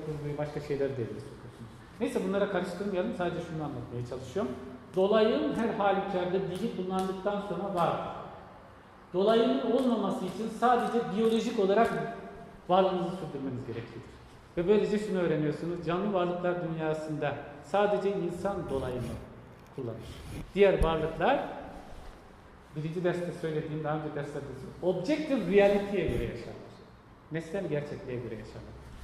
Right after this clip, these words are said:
Biyolojik gerçekliklerine göre yaşarlar. Yerler, içerler, e, <clears throat> cinsel performanslar sergilerler ve, e, bunlarla hayatlarını geçirirler. Var olmalarını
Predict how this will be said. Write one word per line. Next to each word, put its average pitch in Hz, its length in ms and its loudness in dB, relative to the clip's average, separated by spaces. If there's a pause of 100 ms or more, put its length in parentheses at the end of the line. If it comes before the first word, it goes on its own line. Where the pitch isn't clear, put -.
(140)
Biyolojik 190 440 0
gerçekliklerine 156 760 -4
göre - 140 -6
yaşarlar. - 420 -14 (500)
Yerler, 185 520 4
içerler, 175 380 -4 (2250)
e, 139 260 -2 (500)
<clears throat> 170 380 -4
cinsel 175 380 -2
performanslar 135 600 -6 (120)
sergilerler 170 540 -2 (400)
ve, 180 300 0
e, 156 360 2 (680)
bunlarla 175 440 -2
hayatlarını 170 500 -4 (120)
geçirirler. 120 460 -8 (920)
Var 170 200 0
olmalarını 151 420 -2